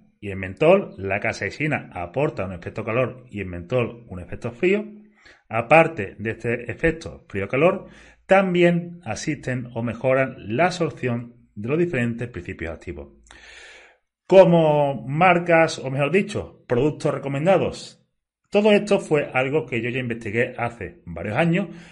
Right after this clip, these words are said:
Me puse en contacto con diferentes compañías, algunas me respondieron y muchas otras no me respondieron.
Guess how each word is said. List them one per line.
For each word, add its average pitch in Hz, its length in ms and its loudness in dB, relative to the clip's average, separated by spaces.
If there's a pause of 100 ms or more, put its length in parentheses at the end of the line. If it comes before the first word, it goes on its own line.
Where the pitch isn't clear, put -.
(200)
Me 117 220 -2
puse 147 480 -2
en 104 140 -8
contacto 98 720 -6
con 135 240 -4
diferentes 87 460 -10
compañías, 165 800 -2 (480)
algunas 120 720 0
me 117 320 -2
respondieron 147 1000 0 (640)
y 165 420 -4
muchas 127 420 -6
otras 127 460 -4
no 107 300 -6
me 107 100 -4
respondieron. 82 500 -10